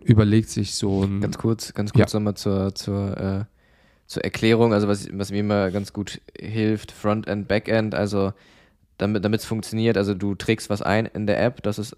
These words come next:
Speaker 2: im Frontend, damit's bei uns
Speaker 1: Ja.
Speaker 2: dann in der Datenbank erscheint, muss es ans Backend angebunden sein und damit's in der Datenbank gespeichert wird, brauchst du ein Backend. So würde ich's, glaub ich, äh, immer, immer ganz gut zusammenfassen, das erklärt so ein bisschen die beiden, äh, Arbeitsbereiche.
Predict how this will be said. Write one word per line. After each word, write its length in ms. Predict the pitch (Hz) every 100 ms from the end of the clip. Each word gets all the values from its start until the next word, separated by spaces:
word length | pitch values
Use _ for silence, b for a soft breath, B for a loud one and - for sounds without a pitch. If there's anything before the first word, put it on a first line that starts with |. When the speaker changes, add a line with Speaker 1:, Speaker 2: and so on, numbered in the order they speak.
| -
Speaker 2:
im 80 |
Frontend, 640 | 98 110 113 78 117 123 -
damit's 380 | - 107 104 -
bei 120 | -
uns 220 | 90 120
Speaker 1:
Ja. 40 | -
Speaker 2:
dann 180 | 107
in 60 | 95
der 100 | 101
Datenbank 500 | 104 104 104 101 101
erscheint, 500 | 92 - 92 98 -
muss 160 | 98 101
es 240 | 92 - -
ans 160 | 92
Backend 300 | 120 123 113
angebunden 420 | 107 104 101 87
sein 220 | 95 101 98
und 60 |
damit's 220 | 95 98
in 40 | -
der 80 | 98
Datenbank 420 | 95 92 95 95
gespeichert 400 | - - 87 -
wird, 80 | 82
brauchst 280 | 78 78
du 40 | 76
ein 80 | 78
Backend. 380 | 78 78 85 b b b b b -
So 380 | - 101 95 - - _ _
würde 160 | 104 101
ich's, 100 | 95
glaub 340 | - 95 95
ich, 180 | 92 -
äh, 220 | 95 92
immer, 260 | 80 92 87 80
immer 160 | 90
ganz 200 | 90 92
gut 140 | - 90
zusammenfassen, 460 | - 92 90 90
das 100 | 92
erklärt 340 | 92 87 90 87
so 80 | 85
ein 60 |
bisschen 220 | 85 95
die 60 | 90
beiden, 420 | 104 104 87 87 b b b b b b b -
äh, 280 | 85 85 87 - _ _
Arbeitsbereiche. 880 | 82 82 - - - 82 82 104